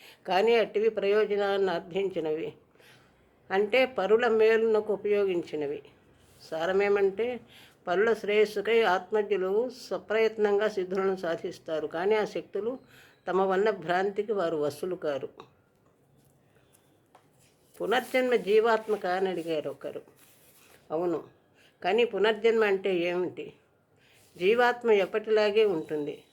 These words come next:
కొత్త తనువులు దాన్ని వహిస్తాయి. జీవాత్మకు ఏ మార్పు లేదు. ఒక శరీరాన్ని విడిచి వేరొక దారిని అది వెతుక్కోదు. నీ స్థూల దేహం గతే చూడు, ఏం జరుగుతున్నదో.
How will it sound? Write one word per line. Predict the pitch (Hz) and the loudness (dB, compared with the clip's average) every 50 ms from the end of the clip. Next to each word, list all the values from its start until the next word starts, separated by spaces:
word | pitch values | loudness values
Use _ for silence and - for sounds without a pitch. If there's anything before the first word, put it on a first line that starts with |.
| _ _ _ _ _ _ | _ _ _ _ _ _
కొత్త | - 190 190 240 | -6 -4 -2 -2
తనువులు | 233 240 240 226 226 220 214 214 214 | -2 0 2 4 6 6 6 6 6
దాన్ని | 196 196 180 180 185 170 | 4 2 2 2 0 0
వహిస్తాయి. | 170 160 165 165 165 165 185 185 - - - 170 156 151 151 147 | -2 -2 -2 -2 -2 -2 -4 -8 -8 -12 -10 -6 -6 -4 -6 -6
జీవాత్మకు | 139 160 185 208 226 240 240 240 240 233 226 214 220 - | -6 -2 0 2 2 2 2 0 -2 -4 -6 -6 -4 -2
ఏ | 196 196 | -2 0
మార్పు | 196 208 208 208 208 202 - - 226 | 0 0 0 0 -2 -4 -6 -6 -4
లేదు. | 214 208 170 165 156 147 - - - _ - - _ _ - | -2 -2 -2 -2 -2 -4 -8 -8 -16 _ -20 -20 _ _ -10
ఒక | 165 160 208 | -4 -4 -2
శరీరాన్ని | 202 208 208 202 240 247 240 247 240 233 226 233 | 2 2 2 4 4 4 4 4 4 4 4 6
విడిచి | 220 220 226 220 220 262 | 6 4 4 2 0 2
వేరొక | 247 220 214 208 202 208 | 2 2 2 2 0 -2
దారిని | 196 185 196 208 214 226 240 226 | -4 -2 -2 0 0 0 0 0
అది | 208 190 | 0 0
వెతుక్కోదు. | 185 190 180 185 196 - - 196 170 151 - 147 - - _ _ _ _ _ _ _ 185 | -2 -2 -4 -4 -8 -8 -6 -4 -4 -4 -4 -4 -10 -12 _ _ _ _ _ _ _ 0
నీ | 190 190 | 0 0
స్థూల | 190 - - - 190 226 240 | 0 -2 -2 0 2 2 4
దేహం | 226 240 233 220 220 214 220 208 214 | 4 4 2 2 2 2 2 2 0
గతే | 202 208 214 214 196 202 196 | 0 0 0 0 0 -2 -4
చూడు, | 190 185 180 | -4 -2 -2
ఏం | 175 180 196 202 208 196 | -2 0 0 0 0 0
జరుగుతున్నదో. | 190 185 185 180 175 - 165 165 156 143 147 147 143 | 0 -2 -2 -4 -4 -4 -6 -6 -6 -6 -6 -8 -10